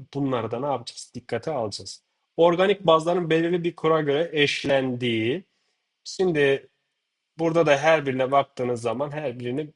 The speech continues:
belirli bir kurala göre her zaman G'nin karşısına C olduğunu görüyoruz. Bilgilerinden hangilerine ulaşılabilir demiş. Ben dörde ulaşıyorum. Değil mi? Bunu sildim. Şimdi geldim. Ee,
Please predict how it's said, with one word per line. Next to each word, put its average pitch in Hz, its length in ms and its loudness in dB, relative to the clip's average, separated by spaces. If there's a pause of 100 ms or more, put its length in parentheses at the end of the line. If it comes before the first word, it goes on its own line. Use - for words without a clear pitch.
(120)
belirli 135 360 -4
bir 135 100 -4
kurala 127 340 -2
göre 120 340 -4 (180)
her 139 180 0
zaman 117 380 -6
G'nin 123 300 0
karşısına 107 440 -6
C 123 280 -2
olduğunu 113 420 -8
görüyoruz. 110 420 -4 (600)
Bilgilerinden 185 600 4
hangilerine 180 680 0
ulaşılabilir 160 1120 -2
demiş. 104 400 -6
Ben 190 260 2
dörde 202 260 4
ulaşıyorum. 190 580 0 (720)
Değil 175 140 2
mi? 110 120 -2 (600)
Bunu 135 160 -6
sildim. 110 800 -4 (640)
Şimdi 170 420 2
geldim. 175 520 2 (720)
Ee, 123 680 2